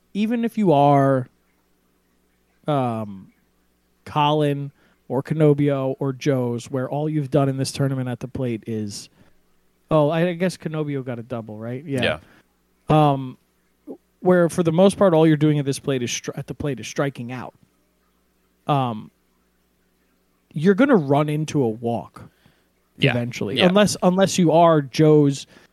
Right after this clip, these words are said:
Speaker 1: who's swinging at balls that are
Speaker 2: <laughs>
Speaker 1: in outer space.
Speaker 2: Yeah.
Speaker 1: Or, um, I'm pretty sure Colin had one of those in this game too, where it was, like, ball four that he swung at.
Speaker 2: Mm-hmm.
Speaker 1: Um,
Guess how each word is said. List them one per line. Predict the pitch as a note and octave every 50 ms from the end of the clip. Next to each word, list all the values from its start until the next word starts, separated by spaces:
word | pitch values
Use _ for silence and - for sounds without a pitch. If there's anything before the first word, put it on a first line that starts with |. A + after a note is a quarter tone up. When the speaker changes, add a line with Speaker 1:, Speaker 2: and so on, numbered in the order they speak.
| _
Speaker 1:
who's | - - E3 -
swinging | - - - D3 C#3+ C#3+ C#3+
at | C3+ B2 _
balls | D3 C#3 C3+ C3 C3 C3
that | D3 D3 B2+
are | C3 B2+ B2+ B2+ - - _ _ -
Speaker 2:
<laughs> |
Speaker 1:
in | - D#3+ C#3
outer | C3+ C3+ C#3 C3 B2+ B2
space. | - - - C#3+ B2+ A#2+ G#2+ - - - - - _
Speaker 2:
Yeah. | G2 D#2+ C#2+ E2+ - _ _
Speaker 1:
Or, | D3+ D3+ C#3+ C#3 C3+ C3+ B2 - -
um, | - D#3 C3+ B2+ B2 A#2+ A#2+ B2 - _
I'm | F3 D#3+ D#3
pretty | E3 D#3+ D3+
sure | - - D3 C#3 C#3 C3 _ _ _ _ _
Colin | - - C#3+ C#3 C#3 C#3 C#3
had | C3+ C3 C#3 C3+
one | C3+ C3+ C3
of | C3
those | B2+ C3+ C3+ C3 B2+
in | B2+ C3
this | C3+ C#3 - -
game | - C#3 B2+ A#2+ B2
too, | A#2+ - - D3 C#3 C3+ C3
where | B2+ B2+ A#2+ A#2+
it | A#2
was, | C#3 C3
like, | C3 B2 B2 -
ball | - C3+ A#2 A#2
four | A#2 - - C#3 C3+ B2
that | A#2 A#2+
he | A2+ A#2
swung | - - - C3+ A#2+ A#2 A2+
at. | A2 G#2+ - _ _ _ _
Speaker 2:
Mm-hmm. | - A#2 A2+ G2+ F2 E2+ F2 _ _ D#3+
Speaker 1:
Um, | C#3 C3+ B2+ A#2+ A2+ A2 A2+ C3+